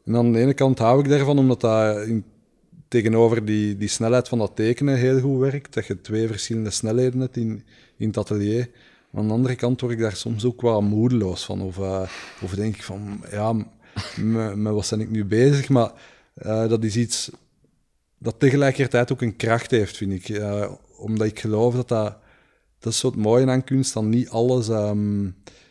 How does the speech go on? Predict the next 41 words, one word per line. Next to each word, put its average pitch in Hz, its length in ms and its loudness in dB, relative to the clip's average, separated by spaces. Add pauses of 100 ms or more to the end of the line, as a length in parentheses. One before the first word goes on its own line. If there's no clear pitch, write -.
(380)
afgemeten 127 640 0
moet 127 140 0
zijn 120 300 0
of - 180 -4
rendabel 113 560 2
moet 101 200 -2
zijn. 92 460 -6 (1040)
Als 104 220 -6
kunstenaar 120 600 0
kun 113 260 -4
je 110 100 0
permitteren 107 720 0
om 107 380 -4 (960)
iets - 200 -12
heel 110 320 0
onzinnig 113 520 2
te 135 100 -4
doen, 139 320 -2 (200)
hè. 123 260 -6
Dat 104 180 -6
is 101 80 -8
het - 100 -12
mooie 110 260 -2
aan 120 160 -2
onze 107 180 -2
maatschappij, 104 540 -4
dat 127 80 -2
we 120 60 -2
daar 98 200 -6
plaats 110 360 -4
voor 131 160 -2
maken 127 320 -4
en 107 100 -4
dat 95 100 -12
er 101 140 -8
kunstenaars 120 560 -4
kunnen 107 220 -4
zijn 107 260 -2
die 120 100 0
dat 104 160 -2
eigenlijk 113 480 -4